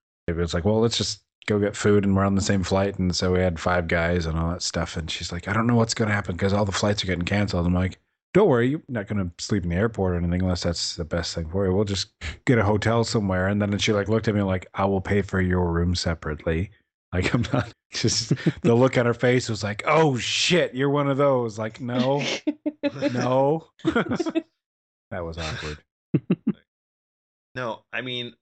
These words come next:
Speaker 3: I don't wanna sleep with, I mean, not that I wouldn't sleep with you, but I, I, I, yeah, just
Speaker 1: No,
Speaker 3: shut
Speaker 1: I
Speaker 3: up
Speaker 1: was
Speaker 3: and
Speaker 1: just
Speaker 3: stuff.
Speaker 1: like,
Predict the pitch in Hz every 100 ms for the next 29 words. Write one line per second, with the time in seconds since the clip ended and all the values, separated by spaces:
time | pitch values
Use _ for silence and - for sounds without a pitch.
0 | - 127 156 127 - 120 117 120 117 107
1 | 113 117 120 101 98 127 135 - 123 123
2 | - - 110 101 92 - _ _ - -
3 | 110 113 110 _ _ _ _ _ _ -
4 | - - _ _ - 98 - - _ _
5 | 107 101 101 107 113 117 113 127 117 -